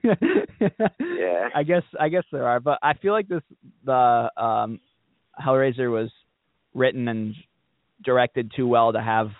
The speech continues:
Speaker 2: a thing like
Speaker 1: Yeah,
Speaker 2: that.
Speaker 1: exactly. It kinda, the whole story makes too much sense and interweaves with each other for it to not make sense.
Speaker 2: Yeah, here I just stumbled across another cool thing. Um, the movie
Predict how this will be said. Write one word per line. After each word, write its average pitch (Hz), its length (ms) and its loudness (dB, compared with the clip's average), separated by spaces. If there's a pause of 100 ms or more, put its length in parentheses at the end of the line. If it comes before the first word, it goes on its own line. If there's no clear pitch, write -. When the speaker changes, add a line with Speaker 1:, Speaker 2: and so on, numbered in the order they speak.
(140)
Speaker 2:
a 101 240 -2 (120)
thing 107 140 -8
like 104 200 -8
Speaker 1:
Yeah, 156 220 2
Speaker 2:
that. 143 60 0
Speaker 1:
exactly. 135 460 0
It - 100 -2
kinda, 151 220 0 (100)
the 151 60 0
whole 165 300 -2
story 147 340 2
makes 127 260 0 (100)
too 127 80 0
much 110 220 0 (100)
sense 107 280 0
and 110 120 -4
interweaves 107 560 0
with 101 120 -2
each - 200 -6
other 95 180 0 (100)
for 95 240 2 (120)
it - 140 -10
to 95 60 -4
not 85 260 0
make 69 160 2 (100)
sense. 80 280 0
Speaker 2:
Yeah, 143 240 4
here 175 260 4 (560)
I 139 80 -4
just 165 180 -10 (400)
stumbled 139 360 -10
across 127 280 -8
another 131 220 -8
cool 110 300 -14
thing. 113 240 -12 (680)
Um, 127 540 2 (800)
the 143 500 0 (1120)
movie 131 760 0